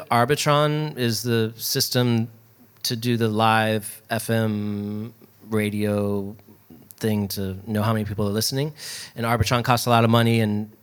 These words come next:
we're a college radio station, and it doesn't matter how many people are listening, so they don't, I think a, a commercial station could know and tell me, but I don't know any commercial radio people to, to tell me how many people listen.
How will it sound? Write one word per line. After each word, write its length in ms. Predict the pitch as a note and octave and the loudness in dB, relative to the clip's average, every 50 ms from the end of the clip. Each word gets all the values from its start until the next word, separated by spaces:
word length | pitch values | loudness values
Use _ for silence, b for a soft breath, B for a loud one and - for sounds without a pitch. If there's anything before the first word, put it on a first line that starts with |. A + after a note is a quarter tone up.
| _ - | _ -8
we're 240 | A2 G#2 G#2 G#2+ G#2 | -4 -2 0 0 0
a 60 | G2 | -2
college 300 | - A2+ G#2+ G#2+ G#2 G#2 | -2 0 0 0 0 0
radio 200 | A2 G#2+ G#2+ G#2+ | 0 0 0 0
station, 540 | - - A2 G#2 - A2+ A2 G#2+ G#2+ G#2 G#2 | 0 -2 -4 -4 -4 -4 -4 -4 -4 -4 -4
and 300 | G#2 G2+ G2 G2 G2 G2 | -4 -4 -4 -6 -6 -8
it 100 | F#2+ G2 | -6 -4
doesn't 240 | A2+ G2+ G2 G2+ G#2 | -4 -2 -2 -4 -4
matter 240 | G#2 G#2+ G#2+ G#2 | -2 0 0 0
how 100 | G2+ G#2+ | 0 -2
many 140 | A2 G#2+ G2+ | -2 -2 -4
people 180 | G#2 G2 A2 G#2 | -4 -2 0 0
are 60 | G#2 | 2
listening, 340 | A#2 B2 - B2+ B2+ B2 A#2+ | 2 0 0 0 -2 -2 -2
so 140 | - - G#2 | -2 -2 -2
they 120 | A2 G#2+ | -2 0
don't, 280 | A2 G#2 G#2 G#2 A2 - - _ B B B B B B | 0 0 -2 -4 -8 -14 -20 _ B B B B B B
I 60 | A#2+ | 0
think 180 | E3+ E3+ D#3+ | 0 0 0
a, 160 | F3+ B2+ B2+ - | 0 -6 -6 -6
a 100 | D3 C#3+ | -6 -4
commercial 380 | - D#3 C#3+ D3 D3+ - D3 C#3+ | 0 2 2 2 2 2 0 -2
station 400 | - D3 C3 - - B2+ A#2+ A2+ - | 0 0 0 0 0 -2 -4 -4 -6
could 280 | - - C#3+ C3+ B2 | 0 0 0 2 2
know 380 | A#2+ B2 B2 B2 B2 A#2+ A#2 A#2+ | 0 2 2 2 2 2 2 0
and 180 | C3 A#2+ G#2+ G#2 | -2 -4 -4 -4
tell 260 | - A#2 A2 A#2 A2+ | -2 -2 -2 -2 -2
me, 380 | G#2+ G#2+ A2 A2+ B2+ D3+ D3 - - B B B B B B B B B B _ _ _ - | -2 -2 0 0 0 -2 -4 -10 -20 B B B B B B B B B B _ _ _ -6
but 160 | B2+ A2+ - | -6 -4 -2
I 80 | A2+ A#2 | -2 -2
don't 160 | B2 A#2+ A#2 | -2 0 0
know 140 | A#2+ A#2+ A#2 | 0 0 0
any 120 | A2+ A2 | 0 -2
commercial 420 | A2 - A2 G#2+ G2 - - G#2+ G2+ | -4 -2 -2 -2 -2 -2 -4 -4 -2
radio 500 | G2 G2 G2 G2+ G2+ G2 F#2+ F#2 F#2 - - - - - _ - | -2 -2 -2 -2 -2 -2 -2 -4 -4 -6 -12 -18 -20 -20 _ -8
people 380 | G#2+ G2+ - A2+ A2+ A2+ A#2 - - _ _ - | -8 -6 -4 -4 -4 -4 -4 -10 -16 _ _ -10
to, 300 | - - G#2+ G2+ G2+ - - - _ - | -8 -8 -8 -8 -8 -10 -14 -18 _ -8
to 80 | - A#2 | -8 -6
tell 220 | A2 - A2 G2+ G#2+ | -4 -2 -2 0 0
me 120 | A2+ A#2 | 0 0
how 120 | A2 A2+ A#2 | 0 0 0
many 100 | A#2+ A#2 | 2 2
people 240 | A2+ A2+ A#2 A#2+ | 0 2 2 2
listen. 360 | A#2 B2 A#2+ - C#3+ C#3+ D3 | 2 2 0 -2 -2 -4 -6